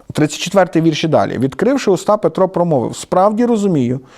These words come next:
що не на обличчя дивиться Бог, але в кожному народі є той, хто прийня-, прийнятний для нього, хто боїться і чинить праведне.'"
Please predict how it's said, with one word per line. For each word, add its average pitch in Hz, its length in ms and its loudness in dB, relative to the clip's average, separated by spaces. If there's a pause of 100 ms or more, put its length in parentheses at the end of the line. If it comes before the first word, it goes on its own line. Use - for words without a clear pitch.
(220)
що - 280 0
не 202 140 2
на 202 160 0
обличчя 190 580 0
дивиться 123 440 0
Бог, 104 400 -4
але 143 180 2
в 143 100 -6
кожному 180 380 0
народі 165 320 2
є 135 120 2
той, 190 340 0 (280)
хто - 260 -2
прийня-, 165 480 0 (180)
прийнятний 160 640 0
для 120 160 0
нього, 160 300 2
хто - 180 -2
боїться 147 380 0
і 127 60 0
чинить 175 440 -2 (200)
праведне.'" 120 560 0